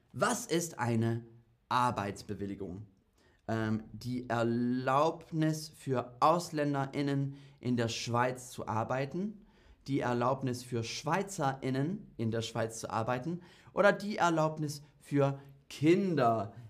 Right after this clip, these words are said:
in der Schweiz zu arbeiten. Genau, ja. Sehr, sehr gut, ihr Lieben. Die Erlaubnis für AusländerInnen in der Schweiz zu arbeiten.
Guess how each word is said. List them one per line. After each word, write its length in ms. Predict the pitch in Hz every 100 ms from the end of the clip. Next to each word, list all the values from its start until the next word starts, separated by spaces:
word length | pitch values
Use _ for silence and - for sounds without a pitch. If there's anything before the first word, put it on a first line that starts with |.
| -
in 360 | 110 107 107 101
der 220 | 101 101
Schweiz 580 | - - 92 92 - - _ _
zu 380 | - 101 98 104 - _ _
arbeiten. 760 | 92 85 101 87 85 78 69 - _ _ _ _ _ _
Genau, 840 | - 156 151 131 117 107 104 98 - -
ja. 240 | 110 - - _ _ _ -
Sehr, 260 | 120 143
sehr 140 | 123 113
gut, 200 | 117 -
ihr 120 | 110
Lieben. 340 | 110 104 107 - - -
Die 140 | 123 131
Erlaubnis 680 | 120 123 143 156 165 156
für 460 | - - 143 135 - - -
AusländerInnen 1400 | 156 180 208 - 156 151 147 147 147 214 226 214 220 220 - - _ _
in 300 | 143 143 143
der 120 | 131
Schweiz 580 | 123 - 98 98 98 -
zu 420 | - 110 101 90 -
arbeiten. 760 | - 90 90 90 85 - 92 -